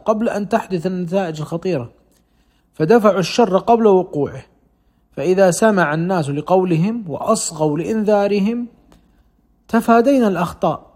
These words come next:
وابتعدنا عن الوقوع بها وإعادة التاريخ وتكراره. فهنا تحصل العظة والعبرة والاستفادة من التعمق في دراسة التاريخ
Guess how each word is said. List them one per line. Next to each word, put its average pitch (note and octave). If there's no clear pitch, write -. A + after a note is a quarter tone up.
وابتعدنا G3
عن F3
الوقوع E3+
بها D3
وإعادة E3+
التاريخ D#3
وتكراره. C#3
فهنا F3
تحصل G3
العظة F3+
والعبرة F3
والاستفادة G#3
من F3+
التعمق D#3+
في F3
دراسة D3
التاريخ C#3+